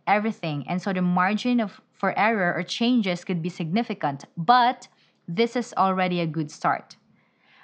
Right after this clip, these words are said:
Now, if you got two or more types with an answer of three, try to do this activity again later and really think and assess your boss. Or you can also allow a few more days to pass by or maybe a week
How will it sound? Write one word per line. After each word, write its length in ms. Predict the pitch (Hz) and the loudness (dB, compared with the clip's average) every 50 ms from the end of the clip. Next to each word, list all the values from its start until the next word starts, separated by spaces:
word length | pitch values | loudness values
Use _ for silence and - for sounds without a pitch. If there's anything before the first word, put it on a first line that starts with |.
| _ - | _ -2
Now, 140 | - 233 - | 0 2 2
if 140 | 262 - 277 | 2 2 0
you 60 | 262 | 2
got 300 | 226 320 381 - - - | 4 4 4 2 0 -8
two 320 | - - 269 269 254 233 | -6 -2 0 0 2 2
or 140 | - 196 202 | 2 2 2
more 240 | 202 202 214 233 247 | 4 4 4 4 2
types 640 | 247 - - 214 185 175 170 165 - - - - - | 0 -2 0 2 2 4 2 0 -4 -10 -18 -10 -6
with 80 | 185 | -4
an 180 | 185 185 180 - - | -2 -2 -2 -2 0
answer 500 | 180 190 196 208 220 214 - 226 208 190 | 0 2 2 2 0 -2 -2 -2 -2 -2
of 100 | 180 - | -2 -4
three, 640 | - - - 233 262 247 196 175 196 240 269 - _ _ - _ _ _ _ - | -8 -8 -6 -2 -2 0 0 0 -2 -2 -4 -4 _ _ -20 _ _ _ _ -10
try 300 | - - 262 262 285 320 | 0 4 4 4 4 4
to 120 | 311 294 240 | 2 0 0
do 220 | 202 240 247 240 | 2 2 0 0
this 160 | 226 233 - | 0 -2 -4
activity 480 | 220 214 - - 220 208 214 - 214 190 | -6 -8 -4 -4 -4 -4 -4 -4 -4 -4
again 540 | 180 175 165 185 175 175 180 185 180 175 175 | -2 -2 0 0 0 2 2 0 0 0 0
later 580 | 180 180 185 - - 180 175 170 185 220 240 - - - - - - - | -2 -2 -4 -6 -6 -4 -2 -2 -4 -4 -6 -10 -16 -20 -20 -12 -2 2
and 260 | 214 220 214 214 202 | 4 4 4 4 4
really 240 | 247 277 285 320 302 | 2 2 0 0 -2
think 360 | 311 - 254 247 247 247 - | -2 0 2 2 2 0 0
and 140 | - 208 196 | 0 0 0
assess 400 | 196 - - 196 180 180 - - | 0 -2 0 -2 -2 -2 -2 -4
your 100 | 180 170 | -4 -4
boss. 520 | 151 - 143 - - - - - - - _ _ - _ _ _ _ _ - | -2 0 -2 -2 -2 -6 -10 -18 -20 -20 _ _ -20 _ _ _ _ _ -2
Or 160 | - 277 320 | 2 2 4
you 120 | 349 339 320 | 4 2 2
can 180 | 320 311 285 | 2 0 2
also 340 | - 233 262 269 277 - 269 | 4 2 2 2 2 2 2
allow 260 | 233 220 214 202 202 | 2 4 4 4 2
a 40 | 208 | 2
few 320 | 202 - - 226 233 233 220 | -2 -2 0 2 2 4 2
more 240 | 208 208 202 202 | 2 2 0 0
days 460 | 185 175 165 180 170 175 175 185 - - | -2 -2 -2 -2 -2 -2 -2 -4 -6 -8
to 120 | - 180 | -14 -10
pass 320 | - - 175 170 175 - | -4 -2 0 0 0 -2
by 260 | - 170 170 165 170 156 | -2 0 0 2 2 2
or 80 | 170 | 0
maybe 300 | 170 185 190 202 208 196 | 0 0 0 -2 -2 -2
a 80 | 180 165 | -2 -2
week 440 | 156 165 196 202 196 165 - - | -2 -2 -2 -4 -4 -6 -12 -20